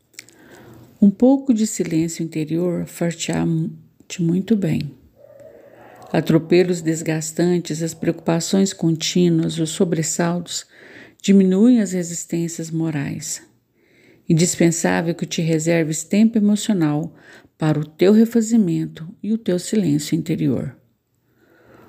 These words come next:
Ora sem palavras e acalma-te, deixando as ideias fluírem com espontaneidade,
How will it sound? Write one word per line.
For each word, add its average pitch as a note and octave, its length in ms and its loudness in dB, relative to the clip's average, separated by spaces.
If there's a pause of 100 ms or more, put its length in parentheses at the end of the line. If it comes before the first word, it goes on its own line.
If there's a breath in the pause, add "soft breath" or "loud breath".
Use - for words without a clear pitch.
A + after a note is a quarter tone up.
(160 soft breath)
Ora G3 340 2
sem G#3+ 260 2
palavras E3+ 720 -2
e E3+ 40 -2
acalma-te, E3+ 640 -4
deixando F#3+ 640 0
as F3+ 120 -4
ideias F3 460 -2
fluírem E3+ 640 -2 (460 loud breath)
com G3 160 4
espontaneidade, G#3 1200 0